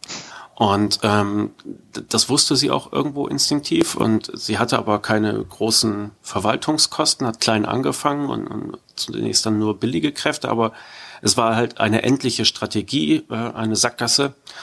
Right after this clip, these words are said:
und sie wusste, sie musste irgendwie raus. Dann hat er gesagt, "Mach mal eine Tabelle. Und da schreibst du untereinander all deine Leistungen hin.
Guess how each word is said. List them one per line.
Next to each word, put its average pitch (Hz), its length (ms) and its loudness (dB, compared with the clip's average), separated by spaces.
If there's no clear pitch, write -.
und 110 80 -2
sie 104 120 2
wusste, 117 280 2
sie - 160 -6
musste 113 280 2
irgendwie 101 280 -2
raus. 90 380 0
Dann 95 160 -6
hat 113 100 -4
er 113 80 -4
gesagt, 110 260 -4
"Mach 120 120 -4
mal 110 100 -2
eine 107 160 -4
Tabelle. 92 440 -4
Und 101 120 -4
da 107 60 4
schreibst - 320 2
du 110 60 0
untereinander 127 500 2
all 120 140 0
deine 113 220 4
Leistungen 92 520 -2
hin. - 220 -18